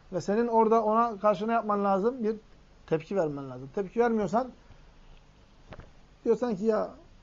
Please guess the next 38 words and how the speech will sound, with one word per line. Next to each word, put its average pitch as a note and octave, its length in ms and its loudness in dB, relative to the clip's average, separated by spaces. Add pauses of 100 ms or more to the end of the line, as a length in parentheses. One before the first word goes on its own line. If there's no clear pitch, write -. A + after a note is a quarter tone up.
yumuşak A3+ 300 -2
huylu G#3 180 4
olmak G3 280 0
lazım. D#3 360 -6 (1400)
İşte, F#3+ 300 -10 (720)
e, A3 40 -16 (720)
hikmetli A#3 420 4
olmak G#3+ 320 4
lazım. E3 360 0 (260)
Evet, G#3 220 -2
hikmetli G3 340 -6
olmak G3 240 -2
lazım F3+ 260 0
ama C4 320 -4 (680)
yani C3+ 200 -12 (520)
hikmet G3 280 -6
zaten G3+ 280 -2
ne G#3 80 -2
demek? G3 240 -4
Her G3 120 0
şeyi G3 200 -2
yerli F#3+ 280 2
yerinde F3+ 260 0
yapmak D3+ 340 -4
demek. A#2 300 -16 (1080)
Adam F3 160 -6
evine F#3 220 -2
gelmiş, E3 280 -6
pufur E3 300 -8
pufur D#3+ 240 -10
karşında E3 440 -8
sigara D#3+ 340 -4
içiyor. A2+ 280 -16
Seninle D3 240 -12
konuşuyor. C#3 480 -12
"Ya E3+ 280 -6
hoca F3 300 -6
ya," E3+ 320 -10